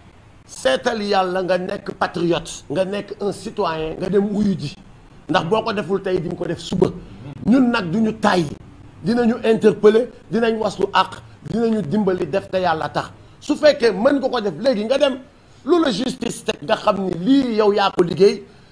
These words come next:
euh, topp nga benn, benn nervi, mu def loola yëfu nervi.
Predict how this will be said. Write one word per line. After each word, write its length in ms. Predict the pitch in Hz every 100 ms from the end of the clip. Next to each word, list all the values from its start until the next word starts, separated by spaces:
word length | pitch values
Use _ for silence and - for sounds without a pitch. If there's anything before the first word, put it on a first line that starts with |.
| - 190
euh, 580 | 202 190 190 185 185 185
topp 220 | 254 - 220
nga 260 | 220 202
benn, 300 | 170 214 208
benn 240 | 180 220 196 185
nervi, 240 | 185 180
mu 120 | 214 214
def 140 | 175
loola 200 | 202 190
yëfu 200 | 196 151
nervi. 400 | 160 226 151 151